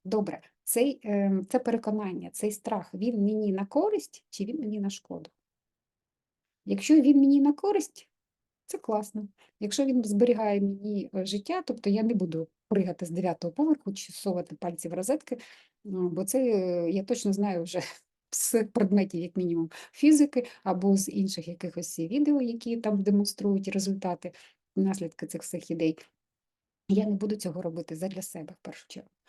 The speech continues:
Але якщо ми не відчуваємо цих всіх, е, реакцій тіла, то, в принципі, можна подумати: «Зачекай, а це моя думка, це моє переконання, чи це воно навіяно мені кимось?»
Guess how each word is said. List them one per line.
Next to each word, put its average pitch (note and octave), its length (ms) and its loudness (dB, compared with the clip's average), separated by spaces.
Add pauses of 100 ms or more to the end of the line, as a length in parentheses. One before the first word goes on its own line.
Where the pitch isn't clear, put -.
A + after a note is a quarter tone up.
(200)
Але A3 220 2
якщо D#4 400 0
ми B3+ 340 2
не A3 400 2 (100)
відчуваємо A3 840 -2
цих G#3+ 220 -4
всіх, - 380 -4
е, F#3+ 320 -2
реакцій G3+ 480 -4
тіла, C#4 380 -4 (280)
то, A3+ 240 0
в G3+ 80 -6
принципі, C#4+ 420 -4
можна A3+ 260 -4
подумати: F#3+ 400 -4
«Зачекай, F#3+ 440 -8 (240)
а G3 80 -6
це A#3 340 -2
моя G#3+ 320 0
думка, A3 400 2
це - 160 -4
моє G3+ 220 0
переконання, G3 680 -2
чи G3+ 160 -10
це D4 340 0
воно G#3+ 440 0
навіяно G#3 480 2
мені G3+ 240 2
кимось?» G3+ 600 -4